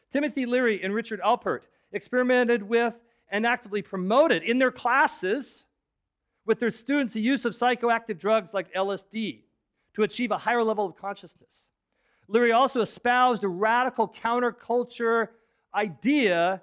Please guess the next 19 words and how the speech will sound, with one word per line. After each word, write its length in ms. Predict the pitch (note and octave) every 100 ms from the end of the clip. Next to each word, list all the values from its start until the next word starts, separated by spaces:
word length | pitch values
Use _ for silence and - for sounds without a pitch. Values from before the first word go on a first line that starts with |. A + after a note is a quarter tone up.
| _
that 100 | -
became 320 | G#3+ - B3 G#3+
a 60 |
motto 440 | F#3+ G#3 B3 B3+ G3
of 120 | F3
that 200 | F#3 E3+
generation. 640 | F#3 F#3 F#3 G#3+ - C3+ - _
"Turn 300 | - D4 E4
on, 380 | B3 D#3 B2+ B2 _ _ -
tune 280 | - D4+
in, 280 | B3+ F#3 F#3 - _ _ _ _
drop 300 | C3 F#3+ D#3+
out." 320 | D#3 A#2+ - _ _ _ _ _ _ _ _ _ _ _ _ _ _ _ _ _ _
In 80 | F#3+
nineteen 300 | C#4+ C4 A#3+
sixty-seven, 600 | C#4 - A3+ - C4+ A3
a 80 | F3
hundred 420 | C4+ D#4 A#3 -
thousand 640 | C#4+ D4+ D4+ D4+ G3+ -